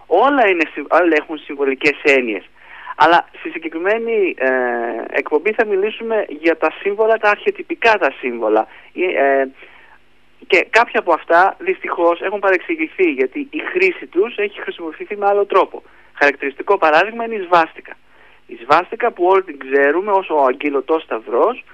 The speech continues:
τον οποίο χρησιμοποιούνε, ε, χρησιμοποίησαν οι Ναζί και όλοι έχουμε ταυτίσει την έννοια της σβάστικας με τον φασισμό. Η αλήθεια όμως είναι εντελώς διαφορετική. Η σβάστικα είναι ένα πανάρχαιο σύμβολο και, και, και υπάρχει και χρησιμοποιείται πάρα πολύ ζωντανά μέχρι και σήμερα,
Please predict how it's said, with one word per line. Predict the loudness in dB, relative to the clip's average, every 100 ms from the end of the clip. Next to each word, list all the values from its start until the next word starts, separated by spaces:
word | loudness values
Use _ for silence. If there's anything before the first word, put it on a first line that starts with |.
| _ _ _
τον | -6
οποίο | -4 -4
χρησιμοποιούνε, | -6 -6 -6 -6 -2 -2 0 0 0 -2
ε, | -4 -2 -2
χρησιμοποίησαν | -4 -8 -4 -2 -2 -2
οι | 0 0
Ναζί | -2 0 0 0 -8 -20 _ _
και | -2 0
όλοι | 0 0 -2
έχουμε | -2 -2 0 -2 -2 -4
ταυτίσει | -6 -4 -6 -6 -8
την | -2
έννοια | -2 -2
της | -6
σβάστικας | 0 0 0 -2 -4 -4
με | -8
τον | -6
φασισμό. | -6 -6 -2 -2 -2 -6 _ _ -10
Η | 2 2
αλήθεια | 4 0 0
όμως | -4 -2
είναι | -4
εντελώς | -2 0 0
διαφορετική. | -2 -2 -4 -4 -10 -14 -14 -20 _
Η | -16 -6
σβάστικα | 2 2 2 2
είναι | 4
ένα | 2
πανάρχαιο | 4 2 4 4 4 0 -6
σύμβολο | -4 -8 -2 2 2 0 -10 -20 _
και, | -14
και, | -4 -4 -2
και | -2
υπάρχει | 4 2 2 0 0 0 -4
και | -6
χρησιμοποιείται | -6 -6 -4 -2 -2
πάρα | 2 4 4
πολύ | 2 -2 -2 -2 -2 -2
ζωντανά | 0 0 0 -2
μέχρι | -2 -4
και | -4 -2
σήμερα, | -2 0 2 2